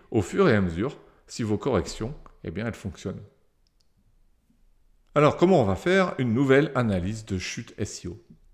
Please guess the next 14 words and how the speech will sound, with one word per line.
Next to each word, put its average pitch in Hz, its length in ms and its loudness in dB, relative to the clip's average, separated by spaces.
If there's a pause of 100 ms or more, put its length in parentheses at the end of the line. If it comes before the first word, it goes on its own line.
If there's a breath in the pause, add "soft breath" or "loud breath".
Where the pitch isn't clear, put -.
(120)
Eh - 40 -18
bien, 85 140 -10
vous 92 160 -8
repérez 107 680 -2
le 101 200 -2
lien 101 300 -2
chute - 320 -10
S 92 220 -8
E 98 40 -4
O 90 200 -6
dans 120 500 -4
la 87 100 -10
barre 92 320 0
latérale, 98 560 -6